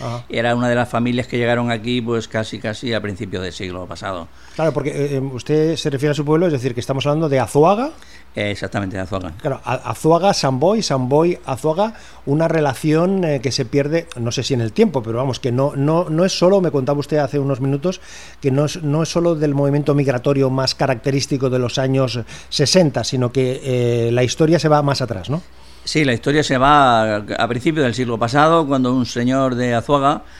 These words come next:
Speaker 2: se viene para Cataluña, eh, a la aventura, y que se viene andando y cogiendo trenes de manera esporádica, y llega ahí, aquí a Sant Boi,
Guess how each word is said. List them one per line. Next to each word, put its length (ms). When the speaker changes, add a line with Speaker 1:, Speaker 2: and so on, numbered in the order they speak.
Speaker 2:
se 220
viene 600
para 160
Cataluña, 680
eh, 280
a 60
la 60
aventura, 520
y 680
que 100
se 120
viene 180
andando 520
y 120
cogiendo 400
trenes 380
de 100
manera 220
esporádica, 680
y 80
llega 300
ahí, 420
aquí 160
a 60
Sant 120
Boi, 160